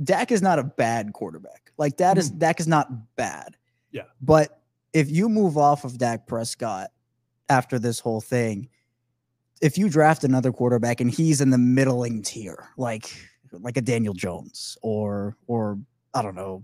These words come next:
Speaker 1: Derek Carr is not bad either, but it's like a mid-, and then you have to pay that guy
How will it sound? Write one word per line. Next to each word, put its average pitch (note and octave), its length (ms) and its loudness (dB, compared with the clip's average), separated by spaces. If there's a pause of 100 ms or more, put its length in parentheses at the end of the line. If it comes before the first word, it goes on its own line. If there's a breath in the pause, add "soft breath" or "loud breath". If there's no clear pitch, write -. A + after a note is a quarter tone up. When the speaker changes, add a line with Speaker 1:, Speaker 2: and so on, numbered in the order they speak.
(140)
Speaker 1:
Derek D#3+ 260 6
Carr C3+ 200 6
is B2 100 2
not A2+ 360 0
bad A2+ 260 -2
either, A2+ 240 -2
but B2+ 140 -2
it's - 100 -2
like D3+ 140 2
a D#3+ 40 6
mid-, E3 220 4
and E3 100 6
then D#3+ 120 6
you E3 60 6
have D#3+ 120 2
to D3+ 80 0
pay E3 220 -2
that C3+ 260 0
guy A#2 400 -2